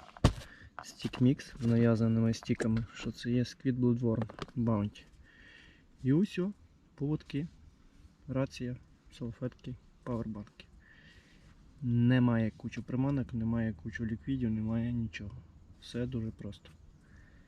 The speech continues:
Так, друзі, давайте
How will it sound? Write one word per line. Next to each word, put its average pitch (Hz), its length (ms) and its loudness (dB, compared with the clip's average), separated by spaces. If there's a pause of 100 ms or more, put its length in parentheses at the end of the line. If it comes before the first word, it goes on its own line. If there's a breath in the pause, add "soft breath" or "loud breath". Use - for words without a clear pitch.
(1300 soft breath)
Так, 113 220 8
друзі, 107 280 4
давайте 120 420 4